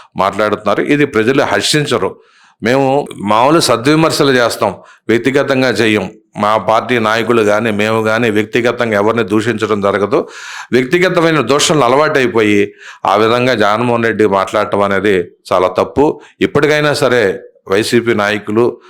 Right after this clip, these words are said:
అట్లాగే వైసీపీ నా-, అధినేత అయినటువంటి జగన్మోహన్ రెడ్డి, ప్రజాస్వామ్యాన్ని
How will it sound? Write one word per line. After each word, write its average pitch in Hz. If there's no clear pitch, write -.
అట్లాగే 110
వైసీపీ 117
నా-, 104
అధినేత 113
అయినటువంటి 104
జగన్మోహన్ 110
రెడ్డి, 98
ప్రజాస్వామ్యాన్ని 127